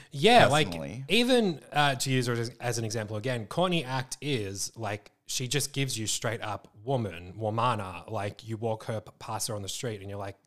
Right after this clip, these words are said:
Speaker 1: "That's just a woman." <laughs>
Speaker 2: Yeah.
Speaker 1: But on Drag Race, she actually turned some runways. Like, she
Speaker 2: Yeah.
Speaker 1: actually was like, "Oh, I gotta put in some effort here."
Speaker 2: And, and she has, like,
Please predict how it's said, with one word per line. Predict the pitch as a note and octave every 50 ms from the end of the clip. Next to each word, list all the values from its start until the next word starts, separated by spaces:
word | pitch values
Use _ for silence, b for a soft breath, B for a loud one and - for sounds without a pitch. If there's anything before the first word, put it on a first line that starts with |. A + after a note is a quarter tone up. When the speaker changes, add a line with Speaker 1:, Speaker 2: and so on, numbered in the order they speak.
| G2 G2 F#2
Speaker 1:
"That's | G#2 G2+ - - - - _ _
just | - - G2 - - -
a |
woman." | G2 G2 A#2+ B2 C3+ - - - - -
<laughs> | - - E3 -
Speaker 2:
Yeah. | C3+ C#3 C#3+ C#3 A#2+ G2 - -
Speaker 1:
But | E3+ F3
on | F3 F3+ E3
Drag | D3 E3+ E3+ G3 G#3 E3+
Race, | E3 C#3+ C#3+ C3+
she | - - - D3 C#3+
actually | A#2+ C3 C3 - - C#3 C3
turned | B2+ - C3 A#2 A2 G#2+ G#2
some | - A#2 G#2+
runways. | B2+ D#3+ E3+ B2+ G#2+ F#2+ - F#2 F#2 - - - -
Like, | B2+ A2+ A2+
she | C#3+ D3
Speaker 2:
Yeah. | D3+ C3 B2
Speaker 1:
actually | B2 - - - A#2+
was | A#2 A#2 A2
like, | A#2 A2+ - -
"Oh, | B2+ B2+ A#2+
I | A2+ A2+
gotta | A2 - A2+ A2 G#2+
put | - - A#2+ A2+
in | G#2+
some | F#2+ - G2 G2+
effort | A#2+ C3 C3 - A2 -
here." | - - G2+ E2+ E2+ - - -
Speaker 2:
And, | - E3 F3 F3+
and | C3 F3+ F#3 E3+
she | - - G3 G3
has, | G3 F#3+ F3+ F3+ F3+ G3
like, | F#3+ G3 F#3+ -